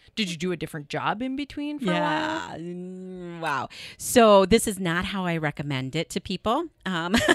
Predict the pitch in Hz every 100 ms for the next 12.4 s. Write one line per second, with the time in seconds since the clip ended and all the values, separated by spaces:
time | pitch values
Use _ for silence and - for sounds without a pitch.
0 | - - - - - - - 190 - 180
1 | 180 202 - 262 233 196 226 254 - -
2 | 285 302 175 202 269 571 370 - 339 247
3 | - 214 196 160 220 226 220 226 233 247
4 | 233 190 180 185 - 165 165 170 165 -
5 | - 170 160 151 156 156 - 135 - 143
6 | _ - - - 156 151 143 135 - 127
7 | 123 95 180 190 175 165 165 180 156 151
8 | 147 147 147 175 156 131 - 156 156 151
9 | 139 131 120 - 170 160 - 156 151 -
10 | 147 143 139 135 - 139 131 127 113 160
11 | 285 - - - - - - - 151 151
12 | 147 147 143